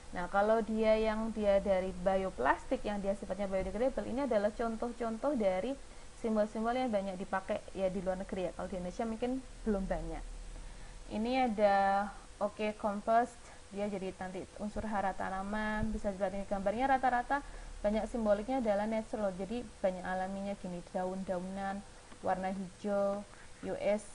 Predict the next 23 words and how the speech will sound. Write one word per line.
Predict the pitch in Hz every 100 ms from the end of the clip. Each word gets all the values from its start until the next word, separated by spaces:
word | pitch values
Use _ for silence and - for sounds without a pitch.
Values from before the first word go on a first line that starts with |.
| - - -
D | - 175
A | 202 202 208
certificate, | - 196 214 202 - 208 202 - -
bio-based | 180 185 185 190 -
product, | 202 208 202 202
jadi | 208 190 254 - - - -
biasanya | 208 208 226 254 226
ada | 214 208
simbol-simbol | 233 208 196 - 202 196
yang | 208
spesifik, | - 208 220 220 226 - - - - - -
one | 214 208
hundred | 220 208
percent | 208 214 - 214
bio-based. | 208 185 185 - 190 -
Nah, | 160 190
ini | 247
contoh | - 226 214 - 240 240 - - - - -
sampel, | 226 226 226 233 - -
eh, | 196 180 170
contoh | 175 165 165
sampel, | 170 160 170 165
sampel, | 160 160